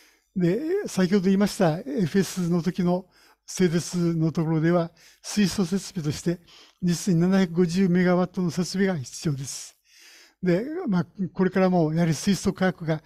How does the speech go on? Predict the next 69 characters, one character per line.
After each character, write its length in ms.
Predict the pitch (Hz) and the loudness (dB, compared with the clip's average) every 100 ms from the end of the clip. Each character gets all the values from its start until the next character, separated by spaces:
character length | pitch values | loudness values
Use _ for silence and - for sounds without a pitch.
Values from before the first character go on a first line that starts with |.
| - - _ | -14 -20 _
安 180 | 190 180 | -2 0
価 120 | 196 | 0
な 100 | 185 | -2
地 220 | - 208 | 0 0
域 340 | - 170 170 - | 2 0 -2 0
の 120 | 190 | 2
み 100 | 180 | 2
で 220 | 175 190 - - _ | 2 0 -6 -20 _
成 260 | - - 170 | -8 0 2
立 100 | 160 | 2
す 280 | - - 165 | -4 -6 -4
る。 160 | 160 - _ _ 190 | -4 -10 _ _ -2
で、 160 | 175 | 0
成 200 | - 196 | 2 0
立 100 | 185 | 0
さ 100 | 185 | -2
せ 140 | - 185 | -2 -2
よ 40 | |
う 20 | |
と 100 | - | 0
思 100 | 180 | 0
え 60 | 190 | 2
ば、 180 | 185 - _ _ | 0 -2 _ _
水 220 | - 190 | 0 0
素 180 | - 185 | 2 0
を 40 | |
何 140 | 156 | 0
と 120 | - 196 | 0 -2
か 100 | 180 | -2
し 120 | - | -2
な 80 | 135 | -4
き 100 | 147 | -2
ゃ 40 | |
い 80 | 139 | -4
け 120 | 151 | -6
な 120 | 139 | -10
い 80 | - _ _ _ _ | -12 _ _ _ _
と 100 | 190 | 2
い 240 | 175 175 | 2 0
う 100 | 247 175 | -4 -2
問 180 | 165 | 0
題 140 | 156 170 | 0 0
が 60 | |
あ 40 | 160 | 0
り 80 | 135 | -2
ま 80 | |
す。 240 | 127 - - _ - _ | -8 -12 -20 _ -20 _
そ 140 | - 196 | -6 -6
れ 60 | |
と 120 | - 185 | -2 0
も 100 | 180 | 0
う 20 | |
一 140 | 202 | -2
つ 140 | - 214 | -4 -2
は、 160 | 156 - _ _ | -2 -4 _ _
鉄 260 | 202 190 185 | -4 -4 -2
に 100 | 185 | 0
は、 220 | 165 160 - _ _ - 302 | 0 -2 -10 _ _ -12 -4
あ 80 | 175 | 2
の、 340 | 160 151 143 - | 4 2 0 -2
カ 200 | 180 180 | 0 2
ー 20 | |
ボ 120 | 180 | 2
ン 120 | 170 - _ _ _ | 0 -4 _ _ _
と 140 | - - | -6 -2
か、 200 | 165 175 | -2 -2
そ 160 | 185 | -2
れ 100 | 180 | -2
を 80 | 214 | -2